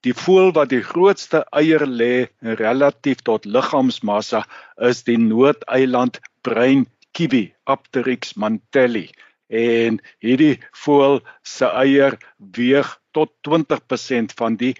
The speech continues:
wyfie se massa. Die kleinste voëleiertjie is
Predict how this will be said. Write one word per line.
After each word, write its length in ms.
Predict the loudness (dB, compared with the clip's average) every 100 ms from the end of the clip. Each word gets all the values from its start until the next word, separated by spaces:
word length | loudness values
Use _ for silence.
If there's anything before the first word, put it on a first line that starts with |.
| _
wyfie 640 | -20 -2 0 0 0 -6 -6 _
se 360 | -4 -2 -2 _ -10
massa. 600 | -4 -4 -4 -6 -10 -12 _ _ -20 -20 _ _
Die 100 | -6
kleinste 540 | -4 2 2 2 0 -2
voëleiertjie 1040 | 0 2 2 2 2 2 0 -6 -6 -4
is 320 | -2 -2